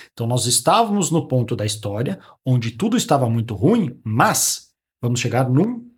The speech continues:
gatilho, um evento, um momento onde a pessoa diz, "Chega, nunca mais." E a partir dali, ela entra num caso, tu conhece o script do John Benson, que a gente vendia na época com a máquina automática de vendas,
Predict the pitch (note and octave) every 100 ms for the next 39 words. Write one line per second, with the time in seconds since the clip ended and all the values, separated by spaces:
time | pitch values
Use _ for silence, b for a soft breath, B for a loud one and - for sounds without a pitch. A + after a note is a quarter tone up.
0 | _ _ B2 B2+ - E3 C3+ G2 G#2+ A2
1 | G#2+ G2+ C#3+ D#3+ - - A#2+ C3+ B2+ A#2+
2 | C#3+ F3 A3+ B B B D3+ D#3+ C#3+ D#3
3 | C#3+ C3 C#3 - C#3 A#2 C#3+ - - -
4 | - - E3 A2+ F#2 - _ _ - B2
5 | F#3 F#3+ F3+ A2+ G2 - - B2+ A#2+ A#2
6 | D#3 F3+ E3 C3+ F3 B B - D3 B2
7 | C#3 F3 C#3+ A#2+ A2 A2+ G#2+ G#2 A2+ A#2
8 | A2 A2 A#2 A2 E3 E3+ - - B B
9 | B A#2 A#2 E3+ D3+ C#3+ D3 A#2 A2+ G#2+
10 | A#2 G#2+ G#2+ G#2 A#2 A2+ A#2 C3 A#2 A#2+
11 | A#2 A2 A2 G#2+ B2+ C3+ A2+ A2+ G#2+ G#2
12 | A#2 A#2 D3+ E3 G3+ -